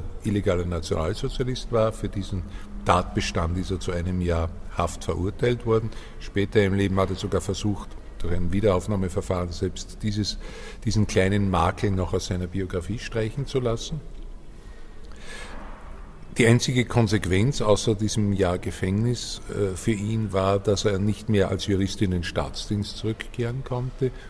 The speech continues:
und dass ihm der akademische Grad aberkannt wurde. Das hat aber konsequent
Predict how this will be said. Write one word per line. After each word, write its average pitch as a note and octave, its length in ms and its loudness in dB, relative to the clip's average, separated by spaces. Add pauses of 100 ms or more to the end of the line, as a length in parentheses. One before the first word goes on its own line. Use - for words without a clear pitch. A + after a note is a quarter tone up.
und A#2+ 280 0
dass A2+ 160 2
ihm A2+ 240 0
der G#2 320 4
akademische G2+ 580 0
Grad D#2+ 400 -2
aberkannt D2+ 680 -8
wurde. F2 300 -4 (440)
Das G2+ 160 2
hat G#2 160 6
aber G2+ 220 12
konsequent A2 1080 4